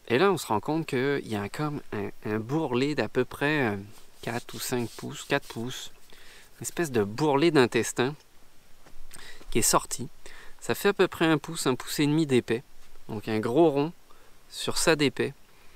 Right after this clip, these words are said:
qui sort et qui bouche le trou de sortie. En gros,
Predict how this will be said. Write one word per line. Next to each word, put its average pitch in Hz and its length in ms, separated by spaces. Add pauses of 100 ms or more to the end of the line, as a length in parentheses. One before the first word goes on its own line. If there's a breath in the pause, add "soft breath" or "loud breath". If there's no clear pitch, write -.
(560 loud breath)
qui 185 120
sort 175 420
et 135 120
qui - 180
bouche 185 300
le 143 100
trou - 200
de - 60
sortie. - 400 (760 loud breath)
En 135 160
gros, 175 280